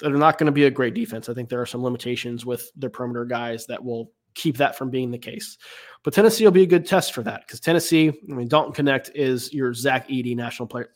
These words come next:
non-Zach Edey national player of the year at this point, excuse me. Like, Zach Edey's running away with that thing, but Dalton Knecht's probably number two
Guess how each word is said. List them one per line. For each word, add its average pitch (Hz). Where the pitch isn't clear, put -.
non-Zach 143
Edey 127
national 117
player 101
of 98
the 95
year -
at 120
this 113
point, -
excuse -
me. -
Like, 110
Zach 143
Edey's 151
running 135
away 127
with 120
that 120
thing, 120
but 117
Dalton 143
Knecht's 120
probably 117
number 113
two -